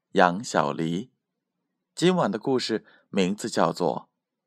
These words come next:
《哪儿种花儿开得最早》。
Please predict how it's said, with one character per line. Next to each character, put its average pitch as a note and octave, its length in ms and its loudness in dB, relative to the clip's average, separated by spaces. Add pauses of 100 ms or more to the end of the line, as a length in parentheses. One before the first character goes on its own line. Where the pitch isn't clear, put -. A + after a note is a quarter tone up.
(640)
《哪 G#2 200 4
儿 D3+ 180 -6
种 F3 340 -2
花 G#2 220 4
儿 A2 160 0 (440)
开 G2+ 380 2
得 E2 180 -4
最 F#3 440 -2
早》。 - 440 -2